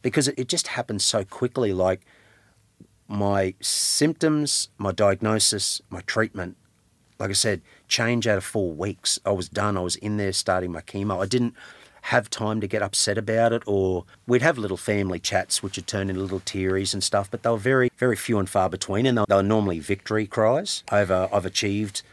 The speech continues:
a milestone," or, "I've got over a certain section of where I was going." It was fantastic. The f-, my final radiation,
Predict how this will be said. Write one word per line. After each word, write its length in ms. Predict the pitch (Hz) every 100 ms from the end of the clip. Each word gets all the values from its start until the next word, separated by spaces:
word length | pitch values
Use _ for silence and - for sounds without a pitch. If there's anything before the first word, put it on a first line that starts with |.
| _
a 60 | 104
milestone," 640 | 98 101 110 - 113 139 165
or, 220 | 107 95
"I've 100 | 90
got 200 | 104 -
over 360 | 98 95 98 95
a 60 | 107
certain 320 | - 104 92
section 480 | - 107 - - 135
of 140 | 117
where 140 | 98 95
I 40 |
was 140 | 92 -
going." 400 | 85 101 156 147
It 40 | 113
was 120 | 110
fantastic. 520 | 123 110 120 - 92
The 80 | -
f-, 500 | - - - - -
my 140 | 98 90
final 480 | - 113 117 110
radiation, 760 | 98 95 92 90 90 - 92 85